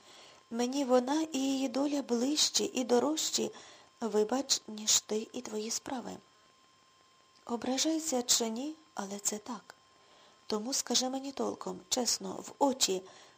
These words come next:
чого нам від тебе сподіватись? Крутитись далі не було сенсу. Якщо по правді, як мужик мужикові, то сам подумай, Марку,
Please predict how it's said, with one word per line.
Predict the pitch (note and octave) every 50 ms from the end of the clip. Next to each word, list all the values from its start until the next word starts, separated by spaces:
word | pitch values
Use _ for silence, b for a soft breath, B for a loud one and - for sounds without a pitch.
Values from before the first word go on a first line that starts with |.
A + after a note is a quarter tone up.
| B B _
чого | - - A#3+ A3 G#3+ B3 C#4+ D4+
нам | C#4+ C#4+ D4 D#4 D4+
від | C4+ B3+ -
тебе | - B3+ B3+ A#3+ B3+ B3+ B3+
сподіватись? | B3 - - - B3+ A3+ A#3+ A3 G3 E3+ - - F3 E3 - - - _ _ _ _ _ _ _ _ _ _ _ _ B5+ B5+ C6 C6 C6 B5+ C6 _ - - _ _ B5+ C6 C6 _ C6+ C6 C6 _ C6+ C6 C6 C6 B5+ _ _ _ _ _ _ _ _ _ _ _ _ _ - - -
Крутитись | - - A3+ G#3+ A3 G#3+ - G#3+ G#3+ A3 G#3 -
далі | - A3 G#3+ A3 A#3+ B3+ B3 - -
не | A3 A3+
було | G#3+ G#3+ A3+ A#3 A#3
сенсу. | - - C#4 B3 G3+ - - - F3 F3 - - _ _ _ _ _ _ _ _ _ _ _ _ _ _ _ _ _ _ _ _ _ _ _ -
Якщо | A3+ A3 A3 G#3 G#3+ - - - - C#4+ D#4
по | D4+ - C4 B3
правді, | B3 A#3 G3+ F#3 F#3+ F#3+ F#3 F#3+ G#3+ A3+ A#3 B B B B B B B -
як | A3 G#3+ A#3 A3+ A3 - A#3
мужик | A#3 A#3+ A#3 C4+ D4+ - -
мужикові, | B3+ A#3+ A#3 A3 - - G3 F#3+ F#3 G#3+ A#3+ B3+ - b b b b b b b _ _ _ _ _ _ _
то | - D4+
сам | D4+ - C4 A3 G3
подумай, | F#3 G3+ G3 F#3+ F3+ E3+ E3+ F3 F3+ F3+ - - _ _ -
Марку, | G#3 G3+ G3 G3 - - F#3 F3+ F3